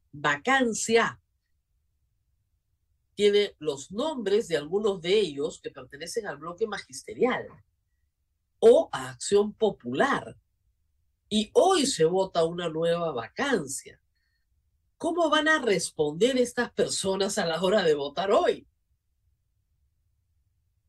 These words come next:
El señor Salatiel Marrufo señala que sí, se coludió en una serie de actos de colusión con la señora Sada Goray,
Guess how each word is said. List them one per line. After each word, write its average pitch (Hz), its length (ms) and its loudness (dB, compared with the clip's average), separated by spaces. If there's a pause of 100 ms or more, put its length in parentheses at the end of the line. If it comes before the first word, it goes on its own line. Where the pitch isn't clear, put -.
El 175 160 -10
señor 233 680 0
Salatiel 156 400 -12
Marrufo 311 640 -4
señala 262 760 0 (920)
que 165 340 0 (360)
sí, 247 500 -2 (420)
se - 260 -2
coludió 170 800 2
en 160 100 -6
una 220 160 4
serie 247 280 4
de 196 100 4
actos 214 280 -2
de - 80 -8
colusión 151 420 -2
con 202 100 -8
la 143 40 -8
señora 160 180 -4
Sada 170 240 -2
Goray, 160 300 -2